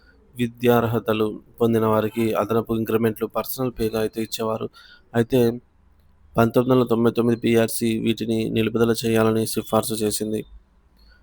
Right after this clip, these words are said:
తదనుగుణంగా అవి ప్రస్తుతం వర్తించడం లేదు. సెలవు ప్రయాణ రాయితీ, లీవ్ ట్రావెల్ కన్-,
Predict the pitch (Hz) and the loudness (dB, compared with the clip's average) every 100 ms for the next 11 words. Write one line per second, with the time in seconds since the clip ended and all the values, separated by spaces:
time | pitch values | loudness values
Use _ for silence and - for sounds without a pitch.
0 | _ _ _ - 117 123 127 127 123 123 | _ _ _ -2 2 2 2 2 4 2
1 | 120 113 110 107 - 113 - 113 117 110 | 2 2 0 -2 -2 -4 -2 0 2 0
2 | 113 113 110 110 110 110 110 - _ _ | -2 -4 -4 -2 0 0 -4 -8 _ _
3 | _ _ _ _ _ - - - 123 123 | _ _ _ _ _ -14 -10 0 4 4
4 | 123 120 110 113 110 113 110 107 113 - | 4 2 2 2 4 4 2 2 -2 -4
5 | _ _ _ _ 123 117 127 135 120 107 | _ _ _ _ -2 4 6 6 6 6
6 | 110 120 120 110 | 6 4 2 0